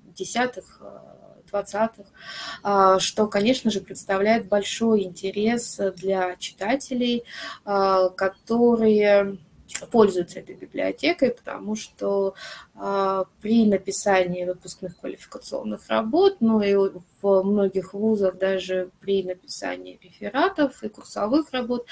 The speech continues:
а, требуется использование, а, литературы, а, последних лет,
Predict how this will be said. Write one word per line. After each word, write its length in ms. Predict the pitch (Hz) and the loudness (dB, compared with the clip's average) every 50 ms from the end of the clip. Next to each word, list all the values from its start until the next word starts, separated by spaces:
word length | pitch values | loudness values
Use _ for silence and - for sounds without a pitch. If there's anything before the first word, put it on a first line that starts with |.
| - - - - - | -10 -8 -8 -8 -2
а, 240 | - 196 196 190 190 | 0 2 4 4 2
требуется 600 | 190 - 214 233 254 254 220 220 214 214 - 196 | 0 0 0 2 2 2 2 2 0 0 -2 -4
использование, 840 | 202 196 - - - 233 233 220 202 202 196 190 190 185 185 190 185 190 | -4 -8 -6 -4 -2 0 0 0 -2 -2 -4 -6 -8 -8 -6 -6 -4 -4
а, 380 | 185 185 190 190 - - - - | -4 -4 -6 -8 -10 -12 -12 -8
литературы, 880 | 190 190 190 - 196 185 185 185 185 - - 202 202 196 185 175 175 - _ _ _ _ _ _ _ _ _ _ _ - _ - | -8 -6 -4 -4 -4 -2 -4 -4 -6 -4 -2 0 0 0 0 -2 -4 -6 _ _ _ _ _ _ _ _ _ _ _ -20 _ -4
а, 200 | 214 214 202 190 | 0 2 2 2
последних 640 | 190 - 196 190 - - 208 196 190 190 190 175 - - | 0 2 2 2 2 2 2 -2 -2 -2 -6 -8 -8 -8
лет, 300 | 190 190 190 185 - | -6 -6 -6 -8 -14